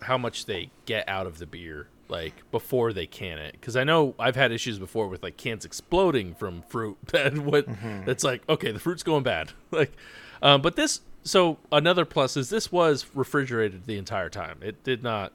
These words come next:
Speaker 1: leave my fridge. It just sat in the back of it for a while. Um, so that's a plus as well. Um, it's,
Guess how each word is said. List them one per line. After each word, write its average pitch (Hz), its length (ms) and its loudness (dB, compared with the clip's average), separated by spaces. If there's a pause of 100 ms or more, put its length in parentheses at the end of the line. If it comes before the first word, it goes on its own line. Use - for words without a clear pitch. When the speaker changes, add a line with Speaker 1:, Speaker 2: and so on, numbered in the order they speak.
(160)
Speaker 1:
leave 131 280 2
my 92 160 -6
fridge. 87 340 -10
It 90 80 -12
just - 240 -6
sat 107 200 2
in 92 60 -12
the 90 60 -8
back 87 260 -4
of 80 100 -14
it 78 100 -12
for 76 160 -12
a 73 40 -10
while. 78 280 -12 (520)
Um, 120 340 4 (360)
so - 140 2
that's 370 100 2
a 320 60 -2
plus 190 300 4
as 143 120 -8
well. 117 300 4 (440)
Um, 185 260 6
it's, 190 200 4